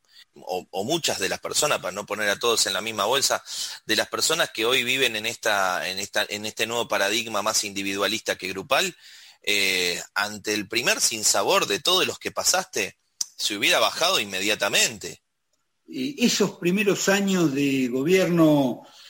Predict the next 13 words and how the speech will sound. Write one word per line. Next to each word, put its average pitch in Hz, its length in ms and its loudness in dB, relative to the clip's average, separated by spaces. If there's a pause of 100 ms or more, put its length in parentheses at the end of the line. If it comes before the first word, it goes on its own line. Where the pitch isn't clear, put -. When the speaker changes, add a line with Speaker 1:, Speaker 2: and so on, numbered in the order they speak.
(340)
Speaker 2:
este, 120 1000 2 (1000)
digamos, 165 440 4
fueron 202 300 2
muy 233 120 10
fructíferos 156 840 2
para, 120 580 0
para, 117 640 -2 (180)
yo 170 280 0
pienso 185 300 0
que 151 100 2
para 143 260 2
la 135 100 2
Argentina 202 680 2